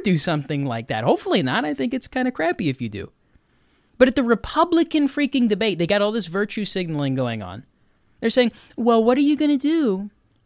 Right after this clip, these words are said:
for all of your Latino speaking voters? How about learn English?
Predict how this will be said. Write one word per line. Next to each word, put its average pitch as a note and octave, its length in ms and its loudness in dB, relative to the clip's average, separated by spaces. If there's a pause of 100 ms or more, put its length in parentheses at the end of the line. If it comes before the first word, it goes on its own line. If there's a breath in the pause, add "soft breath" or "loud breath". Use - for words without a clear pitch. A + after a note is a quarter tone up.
(760)
for B3 200 4
all A#3+ 160 8
of A3+ 100 0
your B3 160 2
Latino A#3+ 540 0
speaking A#3 500 -4
voters? A#3+ 480 -6 (640)
How D4+ 100 0
about G#4 240 6
learn D4+ 180 4
English? F4 560 -2